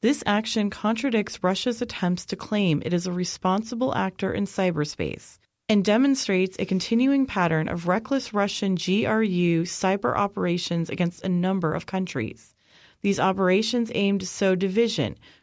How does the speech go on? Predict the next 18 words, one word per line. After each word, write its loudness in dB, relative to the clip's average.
create 2
insecurity, 0
and -4
undermine 2
democratic 0
institutions. -6
The -2
United 2
States 0
calls 0
on 2
Russia -2
to -8
cease 0
this -2
behavior 0
in 2
Georgia 2